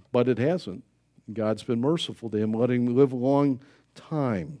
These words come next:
And I pray that he comes to know the Lord Jesus. The message is that tragedy should drive home, uh, to each one of us, uh, the message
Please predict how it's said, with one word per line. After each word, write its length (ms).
And 100
I 60
pray 320
that 160
he 80
comes 420
to 100
know 160
the 80
Lord 300
Jesus. 680
The 80
message 560
is 200
that 140
tragedy 600
should 220
drive 600
home, 520
uh, 440
to 180
each 260
one 200
of 100
us, 460
uh, 260
the 140
message 640